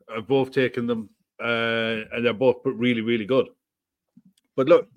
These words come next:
he stood up, he hit it as clean as a whistle, and it pinged off the post. When you're hitting the ball at that pace,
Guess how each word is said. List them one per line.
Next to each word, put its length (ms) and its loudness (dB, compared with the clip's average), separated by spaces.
he 80 -2
stood 260 4
up, 180 4
he 220 -4
hit 180 2
it 180 2
as 160 -6
clean 500 -2
as 200 -4
a 60 0
whistle, 500 -2
and 320 -2
it 160 -2
pinged 360 -4
off 200 -10
the 60 -20
post. 360 -18
When 120 0
you're 100 2
hitting 220 0
the 60 0
ball 300 4
at 80 -2
that 220 -2
pace, 480 -10